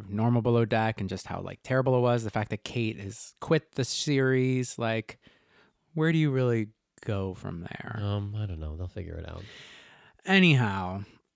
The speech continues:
Speaker 2: Any hoodle.
Speaker 1: Uh, I think it's worth bringing up The Real Housewives of Beverly Hills
Speaker 2: Oh, sure.
Speaker 1: because
Speaker 2: Ooh la
Speaker 1: they
Speaker 2: la.
Speaker 1: had an astrologer on
Speaker 2: They did have
Speaker 1: this
Speaker 2: an
Speaker 1: past
Speaker 2: astrologer on
Speaker 1: episode.
Speaker 2: who actually, like, knew his shit. He was a
Speaker 1: Yeah.
Speaker 2: good astrologer.
Speaker 1: I thought so, too.
Speaker 2: Leave it to Erica Jane. She would know.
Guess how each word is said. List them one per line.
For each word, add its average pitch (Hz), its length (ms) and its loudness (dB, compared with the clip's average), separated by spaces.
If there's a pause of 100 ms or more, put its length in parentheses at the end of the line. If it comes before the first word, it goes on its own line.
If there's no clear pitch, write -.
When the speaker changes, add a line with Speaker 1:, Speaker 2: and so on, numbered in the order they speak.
(100)
Speaker 2:
Any 214 200 0
hoodle. 104 440 -2 (120)
Speaker 1:
Uh, 127 400 2
I 156 100 4
think 214 160 6
it's 175 140 0
worth 156 340 2
bringing 147 340 4
up 127 380 2
The 127 120 0
Real 123 140 4
Housewives 123 300 2
of 113 140 0
Beverly 113 320 0
Hills 123 640 2
Speaker 2:
Oh, 139 160 0
sure. 131 220 -2
Speaker 1:
because 127 300 2
Speaker 2:
Ooh - 40 2
la 107 60 0
Speaker 1:
they 120 260 2
Speaker 2:
la. 104 60 2
Speaker 1:
had 107 400 0
an 120 120 0
astrologer 139 760 2
on 95 420 -4
Speaker 2:
They 180 240 6
did 196 300 2
have 294 140 0
Speaker 1:
this - 80 2
Speaker 2:
an 160 100 2
Speaker 1:
past 127 80 2
Speaker 2:
astrologer 143 400 4
on 127 60 4 (140)
Speaker 1:
episode. 101 200 4
Speaker 2:
who 196 100 4
actually, 170 360 0
like, 185 260 0
knew 156 340 2
his 170 160 4
shit. 233 360 0
He 147 100 -4
was 139 100 2
a 143 40 4
Speaker 1:
Yeah. 196 180 6
Speaker 2:
good 143 260 0
astrologer. 180 680 -2
Speaker 1:
I 120 140 0
thought 151 220 0
so, 131 160 0
too. 143 300 -2
Speaker 2:
Leave 180 180 -2
it 160 80 -4
to 127 80 -2
Erica 98 260 -4
Jane. 87 300 -10
She 120 120 -10
would 95 200 -8
know. - 180 -18